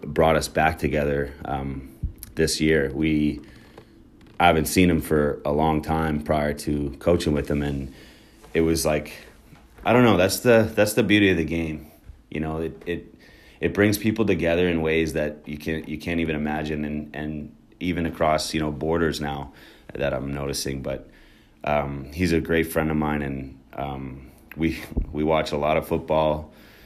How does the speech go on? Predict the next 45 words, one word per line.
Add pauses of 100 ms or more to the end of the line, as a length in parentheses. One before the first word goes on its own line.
(160)
You
know,
we
do
a
lot
of
scheming
together
and, (380)
and
have,
uh,
fun
along
the
way.
So, (680)
uh,
I'm
really
grateful
for
him.
He,
he,
he
showed
me, (300)
you
know,
a,
a
newer
way
and
a
modern
way
to
look
at
the
game,
which